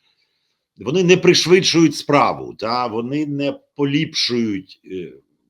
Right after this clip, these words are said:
ба-, багато речей. Ну, я завжди навожу приклад, може, не дуже доречний, до речі, тут, що двадцять четвертого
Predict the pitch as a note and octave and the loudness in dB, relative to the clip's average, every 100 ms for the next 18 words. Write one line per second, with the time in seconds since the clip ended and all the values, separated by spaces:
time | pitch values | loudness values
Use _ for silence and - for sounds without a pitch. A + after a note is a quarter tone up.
0 | D2+ F#2 G2+ G#2 G2+ G#2 A2+ G#2 G2 - | _ -8 -6 -6 -4 -4 -4 -6 -6 -6
1 | E2 C2 F2 B2 C3 A2+ G2+ A#2+ A#2 A#2 | -8 -8 -8 -6 -4 -6 -6 -6 -4 -6
2 | G#2 G#2 D3 F3 B2 F#2+ _ - _ _ | -6 -6 -6 -4 -6 -8 _ -20 _ _
3 | G#2+ A#2+ A2 A2+ A2 A2+ F#2+ G2+ F2+ G2 | -6 -4 -4 -6 -6 -4 -4 -4 -4 -2
4 | C3 F3+ - C#3+ A#2 A#2 A#2 - A#2 G2 | 0 0 -4 -6 -4 -4 -4 -10 -12 -12
5 | _ _ _ - - - _ - - A2+ | _ _ _ -20 -20 -20 _ -16 -8 -2
6 | A2 G2+ G2+ B2 - A#2+ - G2 A#2 G#2 | -2 -2 -4 -4 -4 -6 -8 -6 -4 -4
7 | A2 G2+ G#2+ - | -2 -2 -4 -6